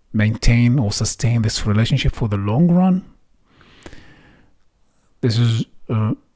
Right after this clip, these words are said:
not something that can be easily achievable in our society today, especially in our narcissistic society that is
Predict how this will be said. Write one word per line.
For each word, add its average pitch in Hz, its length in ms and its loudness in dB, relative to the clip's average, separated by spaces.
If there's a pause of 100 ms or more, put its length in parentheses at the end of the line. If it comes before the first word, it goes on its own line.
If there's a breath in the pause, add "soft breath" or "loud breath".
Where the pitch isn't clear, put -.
not 143 260 0
something 135 640 -2 (880)
that 117 160 -8
can 123 140 0
be 117 100 -2
easily 123 460 2
achievable 131 600 2
in 110 80 2
our 110 140 2
society 117 500 -2
today, 135 440 2
especially 120 460 2
in 110 100 4
our 113 100 4
narcissistic 117 640 -2
society 123 640 0
that 113 220 -2
is 107 200 -8